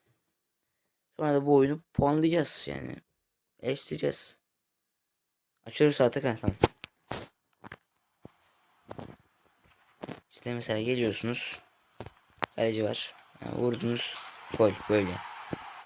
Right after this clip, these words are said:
Serbest vuruş var. Odegaard'ım var benim. En sevdiğim orta, orta sahalardandır. Bak mesela oyunda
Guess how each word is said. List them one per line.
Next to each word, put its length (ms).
Serbest 540
vuruş 240
var. 120
Odegaard'ım 600
var 140
benim. 220
En 100
sevdiğim 440
orta, 400
orta 220
sahalardandır. 840
Bak 140
mesela 380
oyunda 640